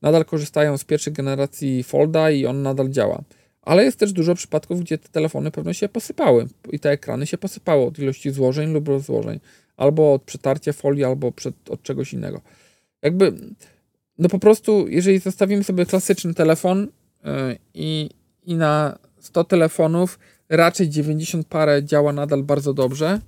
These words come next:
tak? No to po, po jakimś dłuższym czasie, no to w przypadku składanych na sto telefonów, to, że działa ich bardzo dużo, y, dobrze, to raczej koło siedemdziesięciu procent moim zdaniem. Tych awarii będzie więcej, bo jest więcej elementów do zepsucia i to jest, myślę, dość oczywiste.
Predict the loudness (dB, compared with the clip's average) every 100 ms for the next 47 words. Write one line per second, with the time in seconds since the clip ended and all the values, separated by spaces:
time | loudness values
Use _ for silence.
0 | _ _ -6 -6 -8 _ _ _ -8 -2
1 | 0 0 -2 -6 -2 2 2 2 0 0
2 | -2 -6 -8 -6 -8 -4 -4 -2 -4 -4
3 | -6 -6 -8 -12 -10 -10 -12 -10 -6 -4
4 | -4 -4 -8 -10 -10 -12 -16 _ _ _
5 | _ _ _ -10 -8 0 2 2 2 0
6 | -2 _ -20 -20 _ _ _ 0 2 2
7 | 2 2 2 0 0 0 -2 0 0 0
8 | -2 -6 -4 -2 -4 -4 -6 -2 0 2
9 | 2 0 2 2 2 0 -4 -4 -4 -6
10 | -6 -6 -6 -8 -8 -10 -12 -10 -8 -8
11 | -6 -8 -8 -14 -14 -6 -6 -6 -12 -6
12 | 2 2 2 0 0 0 -2 -2 -4 -4
13 | -4 -6 -4 -4 -4 -8 -6 -6 -6 -12
14 | -8 -6 -6 -8 -10 -12 -8 -8 -8 -10
15 | -10 -12